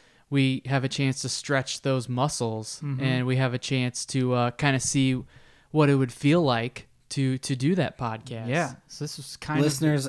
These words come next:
Speaker 3: I'm, I'm not on a podcast regularly anymore. Please show your love and support to the Radcast wrestling episodes,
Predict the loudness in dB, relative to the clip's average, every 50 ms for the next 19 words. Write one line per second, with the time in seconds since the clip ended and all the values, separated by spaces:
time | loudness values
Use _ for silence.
0 | -4 -2 0 0 2 2 0 0 0 -2 -2 -2 -2 0 2 2 2 2 2 2
1 | 2 0 0 0 0 0 0 0 -2 -4 -4 -4 -4 -4 -2 -2 -2 0 -2 -2
2 | -2 -2 -2 -2 -2 -4 -4 -4 -4 -4 -4 -4 -4 -4 -4 -6 -6 -8 -10 -8
3 | -6 -4 -2 -2 -4 -6 -6 -6 -4 -2 -2 -2 -2 -2 0 0 0 0 -2 -4
4 | -6 -6 -8 -6 -4 -2 -2 -2 -4 -8 _ -10 -4 -2 2 4 4 4 4 2
5 | 0 0 0 0 0 -2 0 2 2 2 2 0 -2 -2 0 0 0 -2 -4 -6
6 | -8 -6 -4 -4 -4 -4 -6 -6 -10 -14 -18